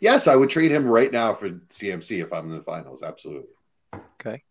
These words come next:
Speaker 1: Because he's not even pl-, he's not playing at a Gibbs level. I can't count on those kind of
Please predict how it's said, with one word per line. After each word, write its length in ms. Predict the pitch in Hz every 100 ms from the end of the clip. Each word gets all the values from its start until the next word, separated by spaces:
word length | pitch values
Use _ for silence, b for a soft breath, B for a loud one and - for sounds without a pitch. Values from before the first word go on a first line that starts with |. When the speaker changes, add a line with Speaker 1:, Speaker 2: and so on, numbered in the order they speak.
| _ _ _ _
Speaker 1:
Because 240 | 110 110 107
he's 120 | 107
not 140 | 120
even 160 | 117 98
pl-, 180 | - -
he's 260 | 113 104 98
not 340 | 110 101 -
playing 380 | 113 107 95 87
at 220 | 80 - _ _ -
a 140 | 85 71 _ _
Gibbs 300 | - 92 -
level. 220 | 90 80 73
I 80 | 76
can't 240 | 82 76
count 240 | 80 73
on 160 | 73 71
those 180 | 71 -
kind 240 | -
of 60 | 76